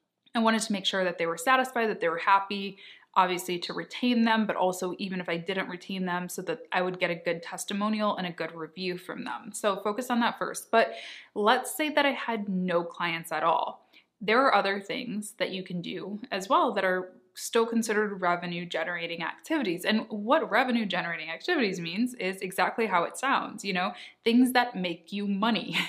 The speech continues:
<laughs> Focus on that first. So you can use that time to look on job boards, Upwork, you know, things like that. For me, since I have YouTube, I would also consider YouTube a revenue generating activity,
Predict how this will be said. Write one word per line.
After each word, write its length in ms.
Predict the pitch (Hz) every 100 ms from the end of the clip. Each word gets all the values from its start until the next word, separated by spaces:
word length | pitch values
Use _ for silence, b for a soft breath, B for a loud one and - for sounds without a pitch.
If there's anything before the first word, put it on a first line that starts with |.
| -
<laughs> 180 | 233
Focus 360 | - 196 254 247
on 120 | 226
that 220 | 208 185 -
first. 420 | 180 - - - - B B
So 480 | - - 202 196 196 B B _ _
you 200 | 226 240
can 540 | 240 220 196 190 190 -
use 420 | 202 180 196 208
that 220 | 208 185 -
time 320 | 175 175 185
to 260 | - 180
look 380 | 180 180 170 - -
on 460 | 175 165 170 170 -
job 340 | 180 170 180 202
boards, 540 | 220 208 202 202 190 -
Upwork, 800 | 190 - - 202 202 202 196 -
you 80 | 202
know, 240 | 185 180
things 340 | 170 214 202 185
like 200 | 180 -
that. 340 | 165 208 - - B B
For 160 | - 233
me, 300 | 214 196 214
since 220 | 220 196
I 60 | 190
have 200 | 190 -
YouTube, 560 | 196 247 247 254 240
I 160 | - 190
would 160 | 185 -
also 320 | - 180 208
consider 500 | 208 202 - 185 180
YouTube 800 | 180 - 180 185 247 240 240 220
a 160 | 185 190
revenue 420 | 180 175 190 202
generating 600 | 185 170 185 185 185 190
activity, 500 | 170 - - 277 254